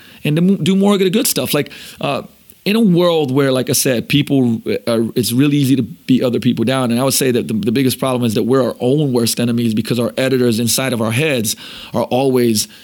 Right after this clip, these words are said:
telling you, "Ah, like, this could have been better, Luca. Like, wow, you, you know, great job, but, but,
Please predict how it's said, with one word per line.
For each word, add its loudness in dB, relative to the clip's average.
telling -4
you, -4
"Ah, -2
like, -2
this 0
could -2
have 0
been 0
better, 0
Luca. 0
Like, -2
wow, -4
you, -2
you -2
know, 0
great 0
job, -2
but, -2
but, -2